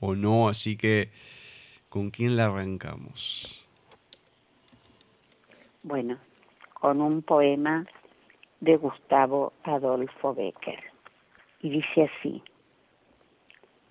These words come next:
Speaker 2: "Alguna vez la encuentro en el mundo, y pasa junto a mí, y pasa sonriéndose.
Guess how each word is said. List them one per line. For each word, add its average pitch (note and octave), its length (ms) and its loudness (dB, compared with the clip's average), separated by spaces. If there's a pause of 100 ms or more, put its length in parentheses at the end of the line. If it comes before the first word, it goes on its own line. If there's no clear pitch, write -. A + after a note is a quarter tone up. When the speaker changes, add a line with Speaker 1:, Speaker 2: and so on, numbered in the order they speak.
(140)
Speaker 2:
"Alguna G#3+ 460 6
vez F#3+ 260 6 (400)
la D#3+ 160 8
encuentro F3+ 560 2
en C#3 140 4
el B2+ 140 -2
mundo, C3 600 -4 (1300)
y F#3 100 -4
pasa A#3 320 4
junto E3+ 400 0
a E3 60 4
mí, D3 280 -4 (840)
y F#3+ 100 -6
pasa B3+ 400 -2
sonriéndose. C3+ 1120 -2